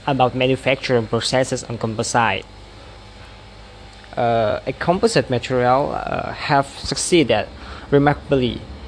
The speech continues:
uh, in their re-, relatively short history, but for continued growth, especially in structural uses, certain obstacle must be overcome. A major of,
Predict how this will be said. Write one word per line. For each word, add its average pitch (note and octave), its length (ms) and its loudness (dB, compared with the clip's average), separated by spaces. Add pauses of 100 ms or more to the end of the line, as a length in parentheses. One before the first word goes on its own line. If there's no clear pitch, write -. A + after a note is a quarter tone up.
(260)
uh, A#2 160 0
in B2+ 200 0
their B2 120 4
re-, B2 140 0 (420)
relatively C3 680 4
short C3 400 0
history, G#2+ 680 0 (400)
but C3+ 300 6 (500)
for D3+ 340 6
continued E3+ 640 2
growth, B2 420 6 (180)
especially C#3 500 2
in C3+ 100 0
structural C3 560 2
uses, B2 640 2 (180)
certain E3 380 4
obstacle D#3+ 680 2
must C3+ 300 2
be D#3 140 4
overcome. C3+ 680 0 (880)
A D#3+ 40 4
major D3+ 500 6
of, C3+ 360 2